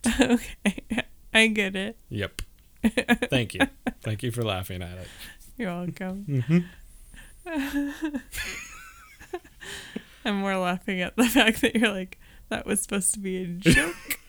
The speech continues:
Speaker 2: <laughs> Let me explain my joke so you can laugh at it.
Speaker 1: I didn't have an issue with the fashion. That shirt was pretty bad, but at one point, Grace is,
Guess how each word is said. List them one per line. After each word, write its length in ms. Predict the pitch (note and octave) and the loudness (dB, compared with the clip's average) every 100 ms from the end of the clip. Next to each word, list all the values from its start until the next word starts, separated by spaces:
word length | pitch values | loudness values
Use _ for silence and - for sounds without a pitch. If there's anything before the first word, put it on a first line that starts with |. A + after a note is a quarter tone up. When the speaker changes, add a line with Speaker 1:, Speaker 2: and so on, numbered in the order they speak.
| - | -20
Speaker 2:
<laughs> 340 | - - - C#3+ | -20 -8 -4 2
Let 340 | E3 E3+ - | 6 6 6
me 220 | F#3 F3+ | 2 0
explain 680 | E3 - - - A#3+ G3 D3 | 2 2 2 2 0 2 2
my 200 | A#2 A2 | 0 -2
joke 400 | G#2 A2 D3+ E3+ | -2 0 0 0
so 180 | - E3 | -2 -2
you 220 | D3+ E3+ | -6 -8
can 300 | - G#3 G3+ | -8 -10 -6
laugh 280 | A#2+ G2 - | -6 -6 -8
at 180 | G#2+ G2 | -8 -6
it. 220 | G#2 - - - _ _ _ _ | -6 -8 -18 -20 _ _ _ _
Speaker 1:
I 120 | - C#4 | 0 2
didn't 220 | F#4+ E4 | 2 0
have 280 | - A#3 A#3 | 6 6 6
an 100 | A3 | 2
issue 340 | G#3+ G#3 A3+ | 0 0 0
with 120 | G#3 G#3 | -2 -2
the 80 | |
fashion. 460 | G#3+ G#3 G#3 G#3+ G#3 - | -2 0 0 -2 -4 -6
That 360 | G#3 G#3 G#3 - | 0 4 2 2
shirt 280 | - G3 - | -2 -2 -2
was 160 | G3 - | -2 -2
pretty 280 | - F#3+ | -2 -2
bad, 400 | F#3+ F#3+ F#3 G3+ F#3+ - | 0 2 2 0 -6 -2
but 300 | F#3+ F#3 - - - - _ - - | 0 0 -4 -14 -20 -20 _ -12 0
at 160 | A3+ | 2
one 360 | G3 G#3 A#3+ C4 | 2 2 4 4
point, 540 | - B3+ A3 G3+ G#3 - | 2 0 2 2 0 -4
Grace 640 | - G3+ G3+ G#3 - - - _ | 0 2 4 6 6 6 0 _
is, 720 | G3+ G3 F#3+ F#3 F#3 - - | 0 2 2 2 2 2 0